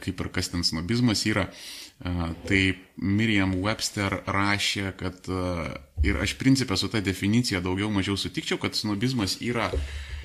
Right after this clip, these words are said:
kai tu prisiemi kažkokias vertybes, em, ir tai nebūtinai yra tavo organiškos ir natūralios vertybės, bet tu jas prisiemi ir tu jas visaip, žinai,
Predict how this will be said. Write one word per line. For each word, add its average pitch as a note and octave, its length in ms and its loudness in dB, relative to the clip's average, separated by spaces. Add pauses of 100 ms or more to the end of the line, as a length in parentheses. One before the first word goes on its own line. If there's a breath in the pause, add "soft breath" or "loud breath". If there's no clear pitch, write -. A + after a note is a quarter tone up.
(220 loud breath)
kai G2 180 -4
tu B2 100 2
prisiemi G#2+ 600 2
kažkokias - 500 -4
vertybes, E2 680 -6 (300)
em, F2 880 -4 (280)
ir G2 280 0 (400)
tai A#2+ 220 2
nebūtinai A2 540 0
yra G2 140 0
tavo F#2+ 220 -4
organiškos F#2+ 600 -2
ir F2+ 100 -2
natūralios F#2 480 -2
vertybės, A#2+ 400 -4
bet G2 160 -4
tu - 80 -4
jas A2+ 240 0
prisiemi B2+ 640 0
ir G2 200 -2
tu A2 120 -6
jas G#2 260 0
visaip, F#2+ 300 0
žinai, G2+ 360 0